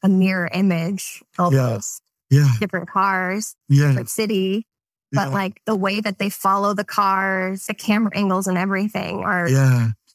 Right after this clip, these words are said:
Speaker 2: It was,
Speaker 1: Yeah.
Speaker 2: like, kind of an homage kind of thing, right? It was, it was really neat. You speak of the opening. Another thing that struck me was the choice of the music for that Times Square scene, which was one of the ones that wasn't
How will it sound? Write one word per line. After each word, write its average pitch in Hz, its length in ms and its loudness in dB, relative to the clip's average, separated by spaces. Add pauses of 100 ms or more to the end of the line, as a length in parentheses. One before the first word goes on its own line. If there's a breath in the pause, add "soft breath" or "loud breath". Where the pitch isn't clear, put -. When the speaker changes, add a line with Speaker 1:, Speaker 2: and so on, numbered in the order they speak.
(300)
Speaker 2:
It - 40 4
was, 160 120 4
Speaker 1:
Yeah. 214 60 2
Speaker 2:
like, 156 80 0
kind 175 120 4
of 160 80 4
an 180 80 4
homage 143 480 4
kind 139 180 4
of 120 80 2
thing, 123 260 4
right? 123 200 4
It 127 60 2
was, 123 240 0
it 143 80 0
was 131 160 2
really 135 240 4
neat. 139 260 0 (340 loud breath)
You 175 140 4
speak 170 260 0
of 185 120 4
the 170 100 4
opening. 147 340 4
Another 135 300 4
thing 196 200 2
that 165 120 4
struck - 320 0 (100)
me 135 300 4 (680)
was 147 200 2
the 160 100 2
choice 208 560 -2
of 160 160 2
the 147 80 4
music 139 500 4
for 147 500 2
that 127 200 0
Times 127 300 4
Square 143 260 2
scene, 127 460 0 (320)
which 175 280 0
was 170 120 0
one 190 160 2
of 220 80 0
the 202 60 2
ones 180 240 4
that 185 100 2
wasn't 156 400 0